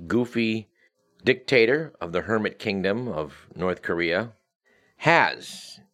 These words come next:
in the wake of his recent summit with President Trump, attained a higher favorable rating among Republicans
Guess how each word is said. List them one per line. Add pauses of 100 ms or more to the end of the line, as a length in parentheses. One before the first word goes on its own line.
in
the
wake
of
his
recent
summit
with
President
Trump, (800)
attained
a
higher (200)
favorable
rating (120)
among
Republicans